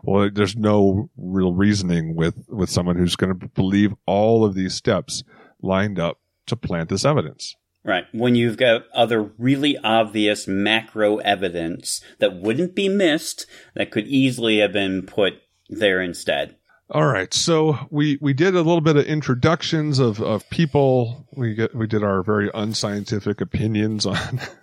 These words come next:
Speaker 1: <laughs> on how they made us feel during the, the fir-, the second season here. And we talked about the blood evidence, but, uh, I think we gotta, we gotta stop ourselves short for this first episode and save, save some more for, uh, episode two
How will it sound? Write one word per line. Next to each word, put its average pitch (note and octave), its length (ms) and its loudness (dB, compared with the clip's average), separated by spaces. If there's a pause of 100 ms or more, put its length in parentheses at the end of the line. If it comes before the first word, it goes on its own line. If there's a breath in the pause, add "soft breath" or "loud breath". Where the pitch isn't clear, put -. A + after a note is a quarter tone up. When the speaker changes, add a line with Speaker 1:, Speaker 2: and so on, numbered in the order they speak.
Speaker 1:
<laughs> - 340 -20
on B2 220 -4
how A#2 100 -2
they A#2 100 0
made A2 160 -2
us G#2+ 160 -2
feel B2 340 2
during A2 300 0
the, F#2+ 140 0 (440 loud breath)
the G#2+ 120 2
fir-, A#2 240 0
the G#2+ 160 2
second - 320 0
season A#2 420 2
here. A2 300 2 (480 loud breath)
And A2 260 2
we A2 80 4
talked C3 220 4
about B2+ 140 2
the A2+ 80 2
blood A#2 320 2
evidence, F#2 480 0
but, G#2+ 200 0 (520 loud breath)
uh, F#2 340 -2
I G#2 140 0
think D#3+ 220 2
we C3+ 100 6
gotta, A#2+ 400 4
we A#2 100 0
gotta G#2+ 300 2
stop C3+ 320 2
ourselves A#2+ 440 2
short A#2 400 2
for G#2 160 -2
this G2 200 0
first B2+ 280 2
episode G2+ 600 2
and F#2+ 260 -6
save, G#2+ 380 2 (180)
save G2 320 -4
some G2 160 -2
more F#2+ 260 2
for, F2+ 440 -6 (180)
uh, - 40 -4
episode G2 540 -2
two D#3 480 4